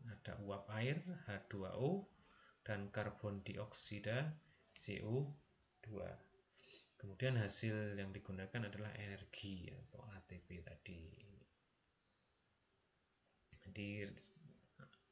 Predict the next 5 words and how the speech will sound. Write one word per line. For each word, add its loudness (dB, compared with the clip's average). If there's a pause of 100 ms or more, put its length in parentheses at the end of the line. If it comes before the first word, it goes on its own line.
(200)
dikenal 0
dengan -2
reaksi -2
pembebasan 2
energi, -6